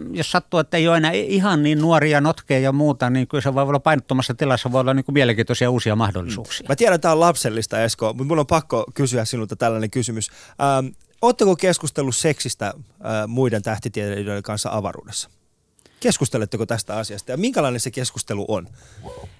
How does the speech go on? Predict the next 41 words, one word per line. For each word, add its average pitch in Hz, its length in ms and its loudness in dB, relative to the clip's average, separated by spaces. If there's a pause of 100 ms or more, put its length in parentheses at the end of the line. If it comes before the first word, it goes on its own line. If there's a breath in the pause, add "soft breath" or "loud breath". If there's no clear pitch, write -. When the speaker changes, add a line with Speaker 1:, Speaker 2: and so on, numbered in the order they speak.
(100)
Speaker 1:
Ää, 185 200 4
en - 320 2
mä 269 180 4
muista, 269 280 2
että - 180 -6
mä 240 80 0
ois 240 180 -2
tä-, 262 180 -2
tähtitieteilijöiden 151 920 2
kanssa 147 320 2
keskustellut, 143 880 0
ää, 143 260 6
mutta 151 320 0
tota, 156 460 2 (120)
kyllä 185 140 0
mä 185 100 0
oon 190 80 0
lukenut 196 340 2
useammankin 180 540 2
kirjan 117 520 0
tässä, 123 280 2
mistä 110 320 0
on 117 80 2
niinku 120 180 0
asiaa 117 360 2
pohdittu. 113 540 2
Ja 110 200 4 (220 loud breath)
Speaker 2:
Mm. 101 160 -8
Speaker 1:
esimerkiksi 139 560 2
se, 160 80 4
mitä 143 240 4
edelleenkin 131 440 4
jaakataan, 127 500 2
että - 140 -2
onks 135 200 2
kukaan 123 300 4
oikeasti 117 460 2
tehnyt 104 280 2
avaruudessa 92 600 -4
sitä. - 300 -8 (160)
Speaker 2:
Mm. 110 260 -6